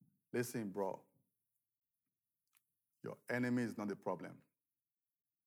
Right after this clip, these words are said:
Tough time is not the problem. The problem is lack of connectivity. My sheep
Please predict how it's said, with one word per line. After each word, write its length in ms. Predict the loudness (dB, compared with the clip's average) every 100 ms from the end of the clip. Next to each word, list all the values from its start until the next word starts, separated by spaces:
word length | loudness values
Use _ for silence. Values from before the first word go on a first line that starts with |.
| _ _ _ _ _ _ _ _ _ _ _ _ _ _ -2
Tough 240 | -2 -2
time 300 | -10 -8 -8
is 120 | -8 -10
not 100 | -10
the 60 |
problem. 360 | -8 -8 -8 -18 _ _ _ _ _ _ _ _ _ _ _ _ _ -20 _ -14
The 100 | -12 -8
problem 320 | -6 -4 -6
is 100 | -4
lack 140 | -6
of 140 | -6 -8
connectivity. 580 | -12 -10 -10 -10 -12 -16 _ _ _ _ _ _ _ _ _ _ _ _ _ _ 0
My 240 | 4 4
sheep 460 | 6 8 8 4